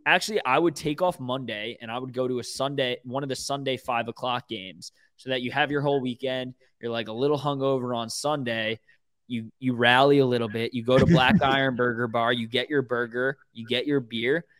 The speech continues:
Speaker 1: and then you head on over to the Garden for a five o'clock special. And, you know, you get some prime rib and, and that's that.
Speaker 2: Oh, you eat more after the burger?
Speaker 1: Yeah, dude, burger for lunch, bro.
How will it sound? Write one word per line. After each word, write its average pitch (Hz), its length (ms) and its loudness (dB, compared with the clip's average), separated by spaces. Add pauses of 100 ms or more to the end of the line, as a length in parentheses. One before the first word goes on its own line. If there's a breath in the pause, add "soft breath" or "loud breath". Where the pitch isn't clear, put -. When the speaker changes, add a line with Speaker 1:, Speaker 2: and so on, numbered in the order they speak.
(160)
Speaker 1:
and 123 100 -2
then 127 120 -2
you 123 100 -4
head 127 180 0
on 135 180 -2
over 131 440 -4 (120)
to - 80 -20
the 117 80 -10
Garden 131 460 4
for 113 180 -6
a 110 40 -8
five 120 340 -2
o'clock 123 560 -8 (800)
special. 120 880 0 (640)
And, 117 420 -4
you 113 80 -2
know, 139 280 0 (120)
you 113 180 -4
get 117 220 -2
some - 140 6
prime 131 220 0
rib 143 240 0
and, 113 200 -6 (160)
and 113 200 -8 (300)
that's - 180 -6
that. 131 220 0 (220 loud breath)
Speaker 2:
Oh, 185 100 8
you 139 140 2
eat 147 200 -4
more 143 280 8
after 139 200 8
the 131 80 2
burger? 139 440 6 (400)
Speaker 1:
Yeah, 185 120 0
dude, 147 260 2
burger 160 260 2
for 180 160 -4
lunch, 170 420 -2
bro. 151 280 -6